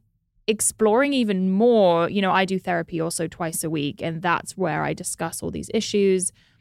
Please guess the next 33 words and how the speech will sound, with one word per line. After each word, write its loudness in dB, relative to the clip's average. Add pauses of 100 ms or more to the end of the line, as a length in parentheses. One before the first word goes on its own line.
(340)
And 2
then 2
starting 0
our 2
business 0
and -2
hiring 0
people, -6
like, -4
this 0
is -4
when 2 (300)
having 4
a 4
core 0
identity -2
and -2
having -2
that 0
confidence -6 (160)
is -6
really 0
important. -6 (240)
So 0
I 4
definitely 2
found 2
a 4
lot 4
of 2
identity -2
through -4
fitness, 2